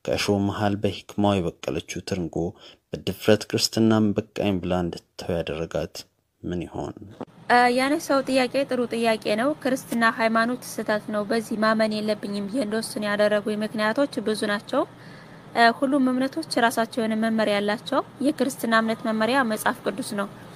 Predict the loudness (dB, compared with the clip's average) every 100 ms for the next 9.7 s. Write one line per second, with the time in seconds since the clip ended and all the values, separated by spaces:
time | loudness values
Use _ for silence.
0 | -18 -18 -8 -2 4 6 4 0 0 0
1 | 2 4 4 4 2 2 2 2 0 0
2 | -2 -4 -2 -2 0 -2 0 -2 -2 0
3 | 0 0 0 -2 -2 0 2 4 2 2
4 | 4 4 2 0 2 2 2 -2 -4 -12
5 | -20 -18 -14 -4 2 4 4 0 -6 0
6 | 2 4 2 0 -4 -2 0 2 0 0
7 | -2 0 2 2 2 2 -2 -6 -12 -2
8 | 0 0 -4 -16 -20 -16 -4 0 2 2
9 | 2 0 0 2 2 2